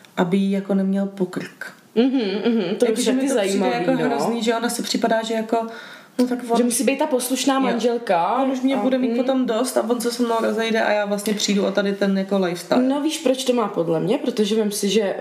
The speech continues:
Speaker 2: na stejném pozemku s nima vlastně žije nějaká ženská, kterou, s kterou on jako má poměr
Speaker 1: Mm.
Speaker 2: a mohl by je takhle vystřídat.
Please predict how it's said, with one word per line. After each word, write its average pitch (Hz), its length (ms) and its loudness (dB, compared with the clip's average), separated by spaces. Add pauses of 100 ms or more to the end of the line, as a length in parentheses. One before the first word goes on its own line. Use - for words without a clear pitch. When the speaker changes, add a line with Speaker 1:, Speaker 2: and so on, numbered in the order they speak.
Speaker 2:
na 214 140 2
stejném 262 320 0
pozemku 196 500 -2
s - 120 -2
nima 185 200 2
vlastně 190 380 0 (420)
žije 202 360 2
nějaká 196 420 0
ženská, - 680 -2 (920)
kterou, 247 380 2
s - 40 -8
kterou 240 160 4 (100)
on 247 80 0
jako 269 240 0
má 247 160 2
poměr 208 640 0
Speaker 1:
Mm. 190 280 0
Speaker 2:
a 226 60 4
mohl 233 240 0
by 233 100 0
je 254 60 0
takhle 240 360 2
vystřídat. - 680 -2